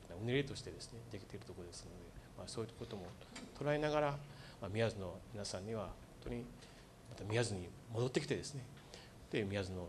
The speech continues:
将来を担ってほしいと、そういう、う-、まあ、カムバックサーモンみたいな運動になりますけども、そういうようなことをお伝えしながら、また宮津への思いを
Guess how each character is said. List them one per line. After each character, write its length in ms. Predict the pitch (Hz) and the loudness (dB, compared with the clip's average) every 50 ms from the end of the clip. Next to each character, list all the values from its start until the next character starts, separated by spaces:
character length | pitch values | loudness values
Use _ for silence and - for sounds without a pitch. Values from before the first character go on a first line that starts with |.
| 90 - | -4 -2
将 240 | - - - 120 | -2 2 6 6
来 140 | 117 107 98 90 | 6 6 6 4
を 100 | 82 85 - - - - 95 85 92 95 - - 101 113 | -2 -4 -8 -10 -8 -8 -6 -6 -8 -10 -10 -10 -8 -6
担 120 | 110 107 110 | -4 -4 -4
っ 40 | 107 | -4
て 120 | - - | -4 -4
ほ 100 | 95 113 | 2 4
し 160 | 110 - 127 | 4 4 4
い 40 | 101 | 2
と、 120 | - - - - - - - - - - - - | -2 -6 -12 -12 -14 -14 -14 -14 -14 -14 -14 -12
そ 160 | - - 120 113 | -4 2 2 4
う 40 | 107 | 4
い 100 | 107 107 | 4 2
う、 40 | 107 | 0
う-、 20 | 107 107 107 - - - 104 92 101 113 117 - - - - - - - - - - - - - - - - - - - - - - - | 0 -2 -2 -4 -4 -4 -4 -4 -2 -4 -4 -4 -6 -8 -8 -8 -8 -8 -10 -10 -10 -12 -12 -12 -12 -14 -14 -12 -12 -10 -10 -12 -10 -10
ま 60 | - - | -12 -10
あ、 280 | - - - - - | -12 -12 -12 -6 2
カ 100 | - 135 | 4 4
ム 320 | 139 143 139 135 135 135 - - - - - - - - - - - - - - - - - - 120 | 6 6 4 2 2 2 0 -2 -4 -8 -10 -12 -14 -14 -16 -16 -16 -16 -16 -16 -16 -14 -12 0 2
バ 100 | 123 117 | 2 2
ッ 20 | |
ク 100 | - - | 2 4
サ 160 | - 143 139 | 8 10 10
ー 20 | 135 | 10
モ 160 | 117 101 95 | 10 6 4
ン 60 | 92 | 0
み 40 | 90 | 0
た 100 | 92 90 | -2 -2
い 80 | 87 | -4
な 80 | - 92 92 - - 151 135 - - - - - - - - - - - | -4 -8 -10 -8 -6 -6 -4 -4 -6 -8 -8 -10 -12 -12 -14 -12 -8 -4
運 140 | 104 104 | -4 -2
動 180 | 101 104 101 98 | 0 0 0 2
に 140 | 98 101 101 | 0 0 0
な 80 | 104 | 2
り 80 | 104 101 | 2 2
ま 100 | 101 104 | 0 0
す 80 | - - | -2 -2
け 80 | - 92 | -4 -6
ど 60 | - | -6
も、 60 | 95 92 90 90 - | -6 -8 -8 -6 -6
そ 160 | - - - | -4 -2 -2
う 40 | - | -2
い 20 | |
う 20 | |
よ 40 | - - | 0 -2
う 20 | |
な 60 | 135 | -4
こ 100 | - - | -4 2
と 120 | - 156 139 | 4 6 6
を 20 | |
お 280 | 107 - - - - 123 | 6 4 -2 -2 0 2
伝 120 | 117 117 | 2 2
え 60 | 113 113 | 2 0
し 120 | - - | 2 4
な 100 | 156 156 | 6 6
が 60 | 143 | 8
ら、 160 | 113 101 85 - - - - - - - - - - | 8 6 4 2 -2 -8 -8 -8 -8 -8 -10 -8 -4
ま 80 | - 95 | -4 -2
た 140 | 92 - 95 | -2 -2 -2
宮 200 | 98 98 98 98 | 0 2 0 0
津 100 | 95 92 | 0 0
へ 40 | 90 | -2
の 100 | 92 92 | -2 0
思 160 | 95 95 92 | 0 0 -2
い 60 | |
を 40 | 92 | -2